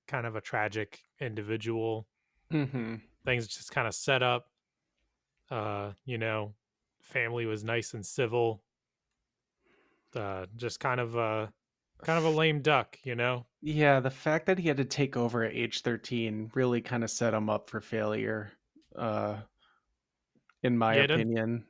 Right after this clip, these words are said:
Speaker 2: Like, his
Speaker 1: Yeah.
Speaker 2: dad should have stayed <laughs> alive longer.
Speaker 1: Yeah, well, I'm sure a lot of people would like to <laughs> say that.
Speaker 2: I know. I know.
Speaker 1: So,
Speaker 2: But, uh,
Speaker 1: th-,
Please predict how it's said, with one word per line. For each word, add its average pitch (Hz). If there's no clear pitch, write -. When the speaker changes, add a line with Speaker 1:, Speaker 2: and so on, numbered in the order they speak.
Speaker 2:
Like, 123
his 117
Speaker 1:
Yeah. -
Speaker 2:
dad 117
should 120
have 117
stayed 120
<laughs> -
alive 113
longer. 110
Speaker 1:
Yeah, -
well, 123
I'm 127
sure 131
a 120
lot 107
of -
people 101
would 98
like 101
to 131
<laughs> -
say -
that. 160
Speaker 2:
I 117
know. 113
I -
know. -
Speaker 1:
So, 98
Speaker 2:
But, 131
uh, 113
Speaker 1:
th-, 117